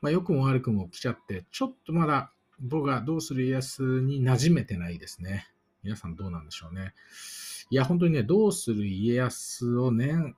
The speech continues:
十二月まで、最後まで見るかどうか、どうするかなっていう感じで、本当に。うん。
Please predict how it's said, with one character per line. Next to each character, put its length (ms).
十 260
二 140
月 320
ま 180
で、 260
最 320
後 100
ま 120
で 260
見 160
る 280
か 220
ど 380
う 80
か、 260
ど 300
う 40
す 200
る 120
か 140
な 100
っ 80
て 80
い 60
う 80
感 180
じ 100
で、 80
本 140
当 80
に。 220
う 160
ん。 420